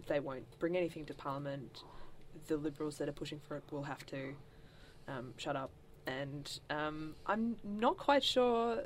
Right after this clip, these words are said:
that that is, um, i-, wholly, um,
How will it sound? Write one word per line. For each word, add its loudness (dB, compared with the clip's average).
that -6
that 6
is, -2
um, -2
i-, 0
wholly, 6
um, -4